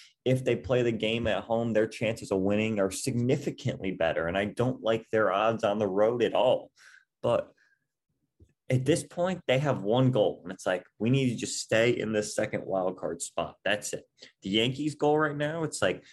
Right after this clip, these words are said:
"We need to make sure we don't fall out of the wild card and somehow also try to get this first wild card." And it's just, I think the Padres now can just lock in.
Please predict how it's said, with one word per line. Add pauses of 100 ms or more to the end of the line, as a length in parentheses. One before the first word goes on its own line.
(180)
"We
need
to
make
sure
we
don't
fall
out
of
the
wild
card (160)
and
somehow
also
try
to
get
this
first
wild
card." (580)
And (580)
it's
just, (400)
I
think
the
Padres
now
can
just
lock
in.